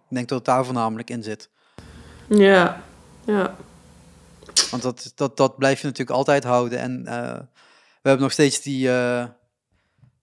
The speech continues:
Speaker 1: als het nog wel of niet een, eh, waarheid is, eh, de zomer moet nog beginnen. Dus de, dan kan het zijn dat het misschien minder wordt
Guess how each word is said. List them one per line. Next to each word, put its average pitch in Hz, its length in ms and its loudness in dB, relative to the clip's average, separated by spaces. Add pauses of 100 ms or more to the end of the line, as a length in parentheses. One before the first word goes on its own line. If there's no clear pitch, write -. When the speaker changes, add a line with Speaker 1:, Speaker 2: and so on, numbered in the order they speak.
(140)
Speaker 1:
als 143 140 -8
het 135 100 -2
nog 131 80 0
wel 131 200 4
of 127 120 -8
niet 139 160 -4
een, 131 240 -4
eh, 127 380 -4
waarheid 127 540 4
is, 131 300 -6
eh, 120 400 -10
de 120 100 -8
zomer 143 360 2
moet 151 140 -4
nog 151 160 2
beginnen. 147 400 -2
Dus - 320 -8
de, 123 220 -8
dan 123 240 -8
kan 123 160 -2
het 117 100 -8
zijn 120 200 -4
dat 117 140 -4
het 113 100 -4
misschien 131 300 -4
minder 185 240 0
wordt 180 400 0